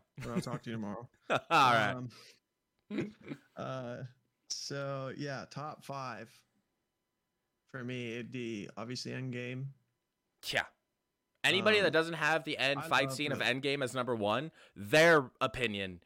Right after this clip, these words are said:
Speaker 2: is dog water.
Speaker 1: I got Infinity War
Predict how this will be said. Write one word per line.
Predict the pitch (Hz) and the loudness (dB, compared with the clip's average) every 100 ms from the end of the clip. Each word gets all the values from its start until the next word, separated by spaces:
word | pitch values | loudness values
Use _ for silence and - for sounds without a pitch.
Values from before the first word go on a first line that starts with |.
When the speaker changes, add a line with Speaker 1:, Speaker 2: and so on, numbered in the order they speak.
| _ _ | _ _
Speaker 2:
is | 127 113 | -2 2
dog | 123 95 95 | 4 4 2
water. | 85 67 52 _ _ _ _ _ _ _ - | -4 -8 -16 _ _ _ _ _ _ _ -12
Speaker 1:
I | 123 123 | -10 -8
got | 127 131 120 - _ | -8 -8 -10 -12 _
Infinity | 127 127 139 131 123 120 | -12 -10 -8 -6 -6 -6
War | 110 107 110 120 | -6 -8 -8 -12